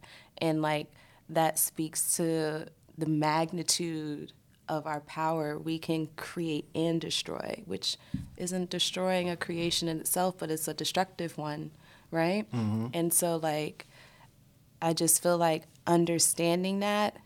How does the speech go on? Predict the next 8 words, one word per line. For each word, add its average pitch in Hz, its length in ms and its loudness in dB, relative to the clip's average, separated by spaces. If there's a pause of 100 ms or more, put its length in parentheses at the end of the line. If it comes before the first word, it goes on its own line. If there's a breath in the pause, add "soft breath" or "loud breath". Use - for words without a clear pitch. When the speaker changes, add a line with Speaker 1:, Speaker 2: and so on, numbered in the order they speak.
(180)
Speaker 1:
you 190 180 -2
don't 196 280 4 (540)
play 220 300 4
with 175 220 0
your 156 100 -6
power - 420 -4
after - 300 -10
that. - 320 -12